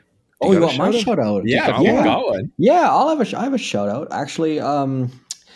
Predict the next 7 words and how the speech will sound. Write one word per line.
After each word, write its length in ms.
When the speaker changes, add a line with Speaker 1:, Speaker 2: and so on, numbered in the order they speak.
Speaker 1:
Leon 600
from, 340
uh, 220
Two 220
Birds 480
Blade 340
Works. 600